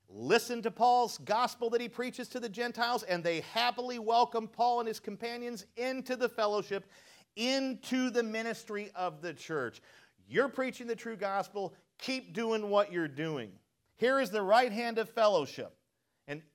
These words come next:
if you are a member at this church, we started a few years ago during our membership celebration. When we add people to our church, they go through the membership process.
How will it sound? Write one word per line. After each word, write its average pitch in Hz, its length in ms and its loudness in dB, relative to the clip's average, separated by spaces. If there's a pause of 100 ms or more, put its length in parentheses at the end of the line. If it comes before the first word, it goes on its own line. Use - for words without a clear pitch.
(160)
if 147 180 -6
you 170 220 -4
are 147 180 0
a 143 60 -2
member 180 320 -2
at 165 100 -2
this 151 180 -6
church, 175 480 -6 (560)
we 156 140 -4
started 156 540 0
a 131 80 -8
few 151 180 -8
years 160 320 -4
ago 123 380 -4 (480)
during 156 280 0
our 139 220 4 (380)
membership 156 540 -4
celebration. 160 720 -2
When 127 80 -6
we 135 100 -4
add 139 200 -2
people 160 240 -6
to 147 80 -6
our 147 120 0
church, 147 240 -6
they 123 100 -8
go 131 140 -6
through 131 140 -18
the 143 40 -6
membership 139 460 -10
process. 139 460 -6